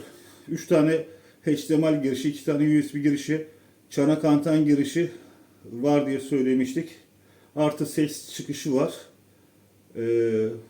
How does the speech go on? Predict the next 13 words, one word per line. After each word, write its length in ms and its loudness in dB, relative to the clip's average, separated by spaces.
başka 360 -2
da 120 0
zaten 440 -2
böyle 260 2
büyük 220 -2
bir 60 -18
televizyona 440 0
eski 360 -4
bir 60 -6
anten 380 -2
takmaya 400 -2
gerek, 420 0
şey, 280 -2